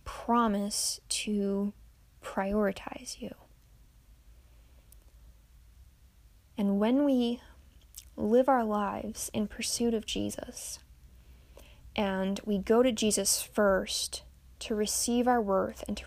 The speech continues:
receive love, it is then that we are able to show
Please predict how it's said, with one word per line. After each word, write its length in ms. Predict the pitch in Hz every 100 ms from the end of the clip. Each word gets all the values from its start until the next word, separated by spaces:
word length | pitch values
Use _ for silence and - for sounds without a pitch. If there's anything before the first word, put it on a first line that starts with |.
| -
receive 400 | - 208 202 185
love, 500 | 196 208 233 240 - - - - - -
it 140 | - 214
is 200 | 202 190
then 280 | 226 226 220
that 140 | 220
we 120 | 208
are 120 | 202 -
able 320 | 202 196 208
to 300 | - - 196
show 760 | - - - 226 220 202 226